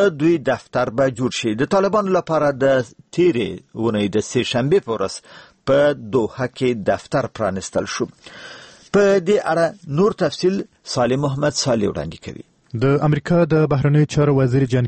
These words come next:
Speaker 2: کیری پرون خبرداری ورکړ، که چیرې وسلوال طالبان هغو غوښتنو ته ځواب ونه وایي چې دوی مذاکرې د ښه نیت له مخې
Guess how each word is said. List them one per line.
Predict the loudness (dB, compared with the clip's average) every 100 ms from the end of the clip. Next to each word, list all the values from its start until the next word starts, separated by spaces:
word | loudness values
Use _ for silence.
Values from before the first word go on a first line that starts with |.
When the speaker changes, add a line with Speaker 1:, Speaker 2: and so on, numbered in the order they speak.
| 0
Speaker 2:
کیری | 0 0
پرون | 2 2 2
خبرداری | 0 0 0 2 2
ورکړ، | 0 0 -2 -2 -6 -20 -2
که | 0
چیرې | 2 2 2
وسلوال | 0 0 2 2 0
طالبان | 0 2 2
هغو | 2 2 2 0
غوښتنو | 0 2 2
ته | 2 2
ځواب | 2 2
ونه | 2
وایي | 4 2 0
چې | 0 0 2
دوی | 2
مذاکرې | 4 2 0 0 0
د | 0
ښه | 0 2
نیت | 2 2
له | 2
مخې | 2 0